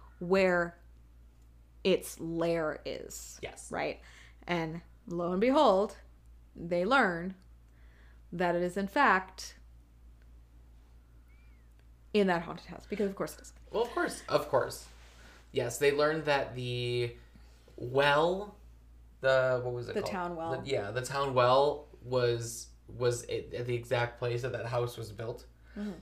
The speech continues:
Speaker 2: So the house, the town well was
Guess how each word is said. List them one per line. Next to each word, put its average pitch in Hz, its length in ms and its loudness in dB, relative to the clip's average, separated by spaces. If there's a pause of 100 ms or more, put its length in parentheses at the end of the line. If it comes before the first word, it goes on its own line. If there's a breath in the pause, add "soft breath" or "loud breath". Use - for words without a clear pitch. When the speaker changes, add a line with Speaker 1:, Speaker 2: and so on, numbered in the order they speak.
Speaker 2:
So 180 180 2
the 175 80 4
house, 247 520 0 (640)
the 165 100 -8
town 247 400 0
well 156 500 2 (160)
was 127 400 -10